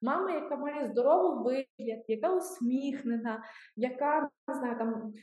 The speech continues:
себе відчуває просто класно.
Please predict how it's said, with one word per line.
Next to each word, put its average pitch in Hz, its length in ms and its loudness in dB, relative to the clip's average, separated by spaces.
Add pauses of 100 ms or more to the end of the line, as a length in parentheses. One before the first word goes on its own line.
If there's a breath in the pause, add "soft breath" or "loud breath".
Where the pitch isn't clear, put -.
(220 loud breath)
себе 311 520 6
відчуває 339 540 4
просто - 480 -2
класно. 226 680 -2